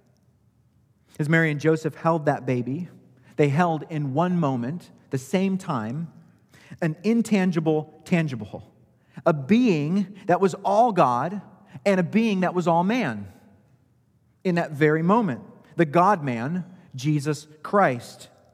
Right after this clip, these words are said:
And so what does the invisibility of God, the fact that he's unseen, what does that have to do with this? What does it have to do with love?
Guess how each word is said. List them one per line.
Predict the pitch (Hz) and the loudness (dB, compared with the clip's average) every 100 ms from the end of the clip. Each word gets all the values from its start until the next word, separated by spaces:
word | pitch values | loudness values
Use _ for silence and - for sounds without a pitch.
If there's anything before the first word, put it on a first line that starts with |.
| _ _ _ - | _ _ _ -2
And | |
so | 170 | 2
what | 208 247 | 4 4
does | 240 175 | 2 0
the | 185 | -2
invisibility | 165 135 165 180 170 160 151 131 123 | -2 0 0 2 0 0 -2 -2 -4
of | 117 | -4
God, | 131 135 98 110 143 - - _ | -4 -4 -6 -8 -10 -12 -20 _
the | 143 | -4
fact | 151 139 | -2 -2
that | 123 - - | -6 -10 -4
he's | 156 120 | -4 -4
unseen, | 117 101 151 120 101 135 143 - _ _ - | -8 -10 -10 -10 -8 -10 -12 -20 _ _ -2
what | 165 175 | 0 0
does | 170 | 0
that | 143 139 - - | 0 0 -4 -2
have | 143 - | -2 -2
to | 135 | -6
do | 123 120 123 - - - | -4 -4 -6 -12 -20 -2
with | 147 | 4
this? | 220 165 - - - - - | 4 4 -2 -14 -20 -20 0
What | 175 | 2
does | 180 | 4
it | 180 | 2
have | 156 151 | 0 -2
to | 151 | -4
do | 156 | -2
with | 156 | 0
love? | 214 202 139 113 - | 2 2 0 -6 -18